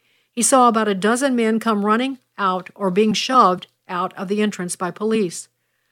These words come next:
Some of the men had been maced. Clouds of tear gas streamed out of the entry. As Powell moved to the front of the line, a man who was holding the doors open used his right arm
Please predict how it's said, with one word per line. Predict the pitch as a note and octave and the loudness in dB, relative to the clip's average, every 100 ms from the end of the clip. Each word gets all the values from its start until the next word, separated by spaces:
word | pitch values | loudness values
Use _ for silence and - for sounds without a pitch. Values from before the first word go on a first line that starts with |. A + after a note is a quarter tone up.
| _ _ _ | _ _ _
Some | - A#3+ C4 | 0 2 4
of | |
the | C#4 | 2
men | A3+ A3 | 4 4
had | G3+ | 4
been | G#3+ | 2
maced. | G#3 G#3 E3+ - - _ | 2 0 -4 -8 -14 _
Clouds | - A3 G#3 A#3 | -4 2 4 4
of | B3 | 0
tear | - B3 G#3+ | -4 0 0
gas | F#3 F3 | 0 -2
streamed | - - G#3+ A3 A3 | -4 -2 2 2 2
out | G#3+ G3 | 0 -2
of | |
the | F#3+ F3 | -2 -2
entry. | G#3+ - F3+ D#3+ _ _ _ - | -2 -2 -6 -8 _ _ _ -10
As | G#3+ | -4
Powell | - C4 C#4 | 0 2 4
moved | B3+ A3+ | 2 2
to | |
the | A3 | 0
front | G3 A3+ A#3 | 0 0 0
of | A3 | 0
the | A3 | -2
line, | G#3+ G3 G3 | 0 2 2
a | G3 | 2
man | G3+ A3+ | 2 0
who | A3+ | 2
was | G#3+ | 0
holding | G3+ G#3+ A#3 | 2 0 2
the | A3+ | 0
doors | G3 G#3 C4 G#3+ | 2 2 2 2
open | F3 - G3 F#3+ | -2 -2 -4 -4
used | G3+ G#3+ A#3+ A#3+ | -4 -2 -2 0
his | G#3+ F#3 | 0 0
right | G3 A3 C4 | 2 2 2
arm | C4 C#4 F#3 F3+ | 0 0 0 -4